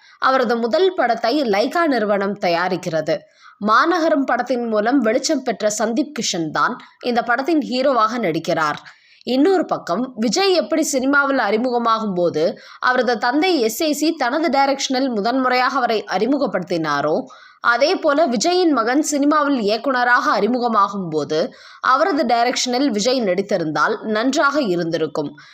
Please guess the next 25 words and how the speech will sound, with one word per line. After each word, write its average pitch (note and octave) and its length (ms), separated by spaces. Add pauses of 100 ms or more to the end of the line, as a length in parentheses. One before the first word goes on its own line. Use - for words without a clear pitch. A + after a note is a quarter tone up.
அது B3+ 220
விஜயின் D#4+ 520
மகன் A#3 360
வளர்ச்சிக்கு A3 560
மிக C#4+ 220
முக்கிய C#4 360
படியாக A#3 520
இருக்கும் B3+ 460
என்றெல்லாம் E3 640 (460)
திரையுலகிலும் D4 760
பலர் B3 300
எதிர்பார்த்தார்கள். E3+ 1000 (420)
ரசிகர்களின் E4 720
எதிர்பார்ப்பும் C4 680
அப்படித்தான் A3+ 520
இருந்தது. E3 520 (360)
ஆனால், A#3+ 380
விஜய் E4 360
பக்கமிருந்து B3+ 600
அப்படி A3+ 340
எந்தவித A#3 460
கிரீன் C4+ 380
சிக்னலும் C4+ 480
ரியாக்ஷனும் B3 600
வரவே F3+ 400